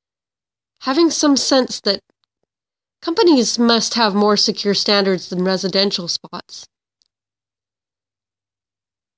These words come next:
There is no logic, only instinct. As she reaches the last step into the corporate tower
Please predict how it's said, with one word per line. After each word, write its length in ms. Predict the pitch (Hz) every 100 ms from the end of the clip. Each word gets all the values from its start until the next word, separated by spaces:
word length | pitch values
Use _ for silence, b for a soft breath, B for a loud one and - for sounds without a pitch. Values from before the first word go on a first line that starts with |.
| _ _ _ _ _ _ _ _ _ _ _ _ _ _ _ _ _ _ -
There 100 | 214
is 180 | 240
no 160 | 214 202
logic, 440 | 185 180 180 185 -
only 300 | 214 208 202 196
instinct. 580 | 185 - 180 180 - _ _ _ _ _ _ _ _ _ _ _ _ _ _ _ _ _ _ _ _ _ _ _ _ _ _
As 220 | 208 190
she 160 | - 208
reaches 380 | 196 220 - -
the 80 | 226
last 320 | 214 214 -
step 220 | - 196 _ _ _ _ _ -
into 200 | 202 214
the 120 | 202
corporate 440 | - 220 220 254
tower 360 | - 214 196